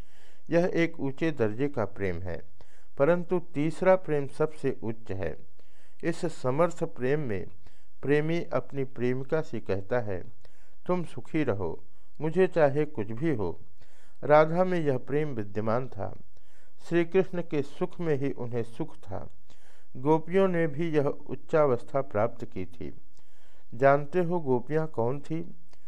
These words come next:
श्री रामचंद्र जी उस घने जंगल में घूमते थे, जिसमें सात हजार ऋषि रहते थे। वे सब श्री राम जी को देखने के लिए बड़े उत्सुक थे।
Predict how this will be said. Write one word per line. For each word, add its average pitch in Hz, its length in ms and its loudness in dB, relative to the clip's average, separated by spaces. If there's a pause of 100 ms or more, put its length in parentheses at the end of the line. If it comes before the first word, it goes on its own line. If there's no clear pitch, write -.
(420)
श्री 170 160 6
रामचंद्र 165 640 4
जी 151 160 0
उस 139 160 0
घने 127 360 2
जंगल 123 420 2
में 113 200 0
घूमते 107 500 -2
थे, 85 280 -2 (640)
जिसमें 151 380 0
सात 147 480 0
हजार 120 480 0
ऋषि 107 300 -2
रहते 90 460 -2
थे। 76 140 -4 (720)
वे 170 160 2
सब 180 220 0
श्री 156 220 -2
राम 135 300 2
जी 147 140 -2
को 139 180 -2
देखने 120 480 -2
के 139 200 -2
लिए 117 180 0
बड़े 107 380 -2
उत्सुक 120 340 -2 (160)
थे। 76 140 -2